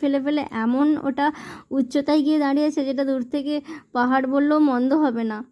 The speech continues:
এটা নাকি এখান থেকে অনেকটাই দূর, কিন্তু এত উঁচু হয়ে গেছে যে এখান থেকে স্পষ্ট সেটা দেখা যায়।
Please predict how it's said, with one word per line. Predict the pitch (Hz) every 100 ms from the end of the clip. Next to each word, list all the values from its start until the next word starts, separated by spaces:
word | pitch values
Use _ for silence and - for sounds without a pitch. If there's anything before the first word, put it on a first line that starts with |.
| _ _ _ _ _ _ -
এটা | 269 285
নাকি | 294 285 294
এখান | 285 302
থেকে | 294
অনেকটাই | 294 269 277 294 311
দূর, | 285 285
কিন্তু | 285 277 269
এত | 254 233 -
উঁচু | 294 285 311
হয়ে | 311 294
গেছে | 294 294 277
যে | 262
এখান | 254 254
থেকে | 269 285
স্পষ্ট | 277 247 254 294
সেটা | 285 262
দেখা | 262 226 214 220
যায়। | 220